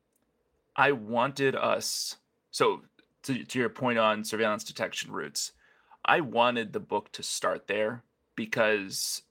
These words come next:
I wanted us to immediately get into a tense situation with, with Sam. And I didn't want that situation to feel gummed up by a kind of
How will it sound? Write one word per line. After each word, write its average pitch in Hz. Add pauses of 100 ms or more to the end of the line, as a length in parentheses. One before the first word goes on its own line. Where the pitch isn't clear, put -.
(140)
I 117
wanted 117
us 107
to 113
immediately 110
get -
into 104
a 92
tense -
situation 90
with, - (200)
with 117
Sam. - (840)
And 120 (120)
I 123
didn't 135
want 110
that -
situation 110
to -
feel 117
gummed 104
up 92 (640)
by 104
a 104
kind 117
of 92